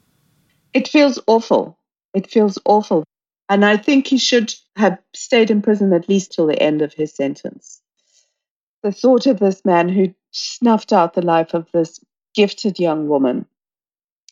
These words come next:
gifted, compassionate, family-connected person, and for then this man to be free ten years later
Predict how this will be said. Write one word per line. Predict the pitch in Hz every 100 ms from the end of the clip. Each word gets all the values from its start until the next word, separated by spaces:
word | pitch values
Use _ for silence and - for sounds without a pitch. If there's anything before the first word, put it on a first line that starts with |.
| _
gifted, | 254 214 - 208 165 - - _ _ _
compassionate, | - 196 - 233 - 226 190 175 - - - _ _ _ _
family-connected | 277 226 220 190 196 175 - 202 175 175 - 175 165 _
person, | 180 165 - 156 160 - _ _ _ _ _
and | 190 185
for | 196
then | 185 190 180 -
this | 180 170
man | 180 165 170
to | -
be | 175 165
free | - 214 196 165 160 - -
ten | 208 185 180
years | 170 160 156
later | 165 160 165 - 147 147